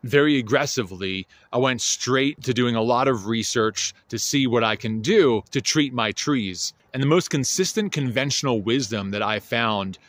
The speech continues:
was to take your pruners, sterilize them, find where that curled,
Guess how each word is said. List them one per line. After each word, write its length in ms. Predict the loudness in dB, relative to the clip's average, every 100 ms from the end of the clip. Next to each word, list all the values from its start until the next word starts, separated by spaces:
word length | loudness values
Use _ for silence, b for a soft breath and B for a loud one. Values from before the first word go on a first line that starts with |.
| b b
was 160 | -2 -2
to 80 | -4
take 300 | -2 0 2
your 140 | 0
pruners, 640 | 0 -2 -2 -4 -6 -8 -10 _ _ _
sterilize 840 | -10 2 6 6 6 2 -2 -6 -8
them, 340 | -6 -6 -10 b b b
find 460 | -8 0 2 2 6
where 320 | 6 8 6
that 260 | 2 -2 -2
curled, 540 | -2 4 6 6 2